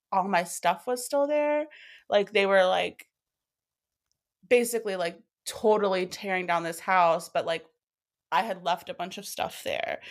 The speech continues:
and so I was, like, going back to, like, look for certain items before, like, it totally got torn down.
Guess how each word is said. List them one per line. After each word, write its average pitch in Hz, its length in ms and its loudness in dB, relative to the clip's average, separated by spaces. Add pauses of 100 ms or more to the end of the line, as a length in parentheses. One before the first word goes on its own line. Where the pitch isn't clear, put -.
(260)
and - 120 -8
so 202 80 4
I 185 60 6
was, 185 120 2
like, 170 140 -10
going 175 280 0
back 165 360 0
to, 180 120 -12
like, 165 240 -4
look 175 260 -4
for 220 200 -2
certain 196 340 -2
items 214 680 0
before, 180 460 -2
like, 175 240 -2
it - 140 -4
totally 170 360 -2
got 170 400 0
torn 175 340 -4
down. 175 560 0